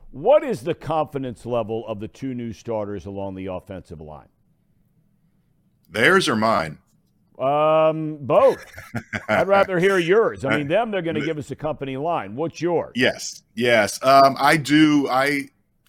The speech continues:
Speaker 2: I trust what we're hearing from the coaches. They've been very pleased with what they've seen from Hakeem Adeniji so far since he's replaced La'el Collins. La'el went out with the, with the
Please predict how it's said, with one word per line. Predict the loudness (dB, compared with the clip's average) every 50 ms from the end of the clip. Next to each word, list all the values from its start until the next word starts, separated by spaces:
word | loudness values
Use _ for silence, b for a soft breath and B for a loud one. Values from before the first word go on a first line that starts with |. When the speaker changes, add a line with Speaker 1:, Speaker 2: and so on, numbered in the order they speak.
| _ -4 -4
Speaker 2:
I | -4 -4
trust | -4 -4 -2 0 0 0 0 -2 -6 -8
what | -4 -4 -4 -4 -4
we're | -6 -6 -6 -6
hearing | -4 -4 -4 -4 -4 -6 -8
from | -10 -10 -10
the | -10
coaches. | -8 -6 -6 -6 -6 -6 -6 -8 -8 -6
They've | -6 -6 -6 -6 -6
been | -8 -8 -6 -6
very | -6 -6 -6 -4 -4 -6
pleased | -8 -10 -12 -10 -8 -6 -6 -6 -6 -8 -10
with | -12 -12 -10 -10
what | -10 -10 -8 -10
they've | -10 -10
seen | -10 -10 -10 -12 -10 -12
from | -12 -12 -12
Hakeem | -14 -14 -14 -12 -10 -10
Adeniji | -10 -10 -10 -10 -10 -10 -10 -10 -10 -10 -10
so | -10 -10 -12 -12
far | -8 -6 -6 -4 -4 -6
since | -6 -10 -14 -12 -10
he's | -10 -10 -10 -10
replaced | -14 -16 _ -10 -8 -8 -8 -8 -10 -12 -16 b b b b b b b -8
La'el | -4 -4 -2 -4 -4 -4
Collins. | -4 -2 -2 -2 -2 -4 -8 -8
La'el | -8 -6 -6 -4 -4 -4
went | -6 -6 -6 -6
out | -6 -8 -8 -10
with | -14 -14 -12
the, | -12 -12 -12 -12 -14 B B B B B B _
with | -16 -16 -12 _
the | -8 -8 -8